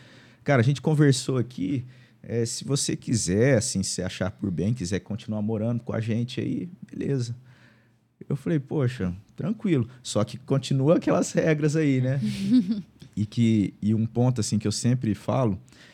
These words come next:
Speaker 1: é que teve uma dessas situações, é, deles fazerem uma programação lá na, na República.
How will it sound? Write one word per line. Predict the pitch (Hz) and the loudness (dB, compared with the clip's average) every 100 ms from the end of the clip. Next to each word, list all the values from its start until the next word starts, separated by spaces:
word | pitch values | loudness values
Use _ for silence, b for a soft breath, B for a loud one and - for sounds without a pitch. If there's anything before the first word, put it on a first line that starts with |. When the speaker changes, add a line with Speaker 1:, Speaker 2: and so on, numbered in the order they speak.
| B | B
Speaker 1:
é | - | -14
que | - | -6
teve | - 117 127 | 0 2 4
uma | 127 | 4
dessas | 123 117 - - | 4 2 0 -6
situações, | - 110 95 - 113 113 95 - - b b b - - | -4 -2 -2 -2 0 0 0 -4 -14 b b b -20 -4
é, | 98 98 | 0 2
deles | 90 104 - | 2 2 2
fazerem | 120 110 117 | 2 4 4
uma | 117 120 | 4 4
programação | 123 117 120 127 123 - 107 | 2 2 2 2 0 2 2
lá | 101 131 135 120 110 | 2 2 2 0 -4
na, | - | 0
na | 110 | 4
República. | 127 123 107 85 - | 6 4 0 -2 -6